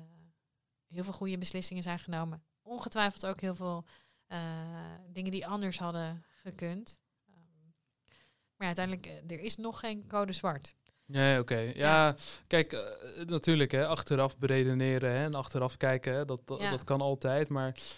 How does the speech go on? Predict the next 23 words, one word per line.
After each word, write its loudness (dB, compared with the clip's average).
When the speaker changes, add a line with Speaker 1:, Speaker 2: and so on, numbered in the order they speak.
Speaker 2:
wat, -4
wat -6
me 2
wel 4
interessant -2
lijkt -2
is, -2
eh, -8
je -6
hebt -2
natuurlijk 0
het -2
boekje, 0
om -4
het 0
maar 4
even 0
zo 4
te 0
zeggen, 2
Speaker 1:
Ja. 2
Speaker 2:
de, 2
de 4